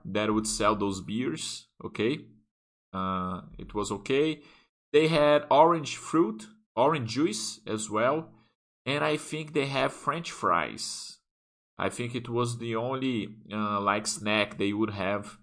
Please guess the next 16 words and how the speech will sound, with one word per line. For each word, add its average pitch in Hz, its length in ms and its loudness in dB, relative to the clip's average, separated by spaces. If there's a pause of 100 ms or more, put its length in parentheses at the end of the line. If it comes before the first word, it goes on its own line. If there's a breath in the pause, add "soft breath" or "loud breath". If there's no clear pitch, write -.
(440)
Natural 123 380 0
snack, 98 380 -6
we 95 100 -6
could - 300 -14
put 101 100 -4
it 98 100 -4
this 95 200 -6
way, 95 240 -2
was 101 260 -4
French 110 320 -8
fries, 95 400 -2
I 92 80 -4
guess. 92 380 -6 (480 soft breath)
But 110 100 2
of - 160 0
course, 104 380 2